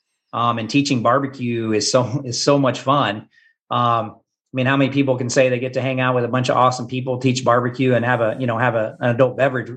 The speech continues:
uh, with each other? Um, you know, it's, it's, uh, a lot of fun. I enjoy it. I've, I've been fortunate enough to,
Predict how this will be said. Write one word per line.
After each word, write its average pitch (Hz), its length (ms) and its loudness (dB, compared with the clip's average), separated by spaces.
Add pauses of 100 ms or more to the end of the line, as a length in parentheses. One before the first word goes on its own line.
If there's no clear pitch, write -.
uh, 113 160 -2
with 113 140 -2
each 113 180 0
other? 110 300 0 (440)
Um, 120 560 0
you 139 100 0
know, 135 180 6
it's, - 360 -6
it's, 135 320 -2
uh, 120 300 2
a - 20 -6
lot 147 160 4
of 135 100 -4
fun. 135 280 -2
I 127 80 0
enjoy 123 460 0
it. 127 140 0
I've, 120 260 -8
I've 120 180 0
been 127 120 2
fortunate 135 360 2
enough 123 180 2
to, 110 140 -10